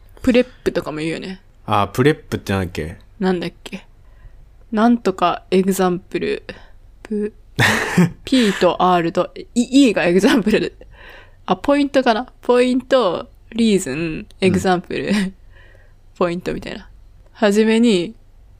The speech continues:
Speaker 1: 主題を言って、主張を言って、
Speaker 2: うんうん。
Speaker 1: その理由はこれです。
Speaker 2: あー。
Speaker 1: 理由は三つあります。ポンポンポンみたいな感じで。で、最後にまとめると、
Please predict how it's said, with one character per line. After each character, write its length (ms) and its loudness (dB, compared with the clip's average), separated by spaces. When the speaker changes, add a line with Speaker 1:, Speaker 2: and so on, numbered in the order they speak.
Speaker 1:
主 220 2
題 260 4
を 60 4
言 80 6
っ 20 -2
て、 540 -2
主 140 -8
張 200 2
を 40 2
言 240 2
っ 20 -12
て、 160 2
Speaker 2:
う 20 0
ん 40 -6
う 40 -10
ん。 40 -14
Speaker 1:
そ 120 -2
の 140 4
理 120 4
由 120 6
は 100 4
こ 140 -2
れ 80 0
で 160 0
す。 200 -12
Speaker 2:
あ 60 -6
ー。 20 0
Speaker 1:
理 120 4
由 80 4
は 160 0
三 140 4
つ 140 0
あ 80 2
り 80 2
ま 100 4
す。 100 -6
ポ 100 2
ン 20 -2
ポ 120 0
ン 40 -4
ポ 140 2
ン 20 -4
み 60 -6
た 80 -6
い 20 -6
な 60 -10
感 160 -12
じ 80 -10
で。 200 -8
で、 80 -6
最 220 2
後 80 0
に 80 -4
ま 100 0
と 140 -2
め 100 0
る 80 -2
と、 320 -2